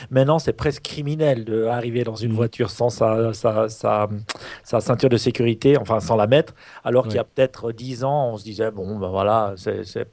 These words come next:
Speaker 1: pas
Speaker 2: Oui.
Speaker 1: normal, mais on le fait. »
Speaker 2: Bah, c'est un peu pour ça que je prends cet exemple, hein, parce qu'aujourd'hui c'est accepté et, et
Speaker 1: Mhm.
Speaker 2: bien connu, alors qu'il y a, bon, peut-être pas dix ans, mais une quinze, vingt ans, euh, effectivement, les gens s'en foutaient, donc, euh, bon,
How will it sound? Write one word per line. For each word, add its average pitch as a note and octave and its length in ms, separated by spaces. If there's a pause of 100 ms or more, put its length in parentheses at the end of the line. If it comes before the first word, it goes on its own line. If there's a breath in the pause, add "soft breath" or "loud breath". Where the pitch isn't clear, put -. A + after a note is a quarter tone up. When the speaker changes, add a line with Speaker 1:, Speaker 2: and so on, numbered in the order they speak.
(140)
Speaker 1:
pas - 120
Speaker 2:
Oui. G2+ 80
Speaker 1:
normal, B2+ 480
mais A2 80
on A2 80
le A2+ 80
fait. » G2 240 (400)
Speaker 2:
Bah, A#2+ 140
c'est D#3+ 100
un D#3 60
peu A3 160
pour D3+ 120
ça E3 120
que D#3 120
je - 80
prends C3 120
cet B2+ 240
exemple, A#2+ 400
hein, G#2+ 100
parce G#2 140
qu'aujourd'hui B2 480
c'est A#2+ 160
accepté A#2+ 920
et, A2+ 200
et G#2+ 60
Speaker 1:
Mhm. G#2 40
Speaker 2:
bien A#2 280
connu, C3 460 (420 loud breath)
alors C3 260
qu'il C#3+ 240
y B2+ 120
a, C3+ 100
bon, A2 160
peut-être G#2+ 220
pas C3 100
dix B2 160
ans, B2+ 80
mais G#2+ 160
une G2 320
quinze, B2 260
vingt A#2+ 260
ans, D#3 320
euh, G#2+ 180
effectivement, A2+ 460
les G2+ 120
gens A#2 100
s'en A#2 160
foutaient, G#2+ 360
donc, F2+ 280
euh, F#2 100 (880 loud breath)
bon, F#2 100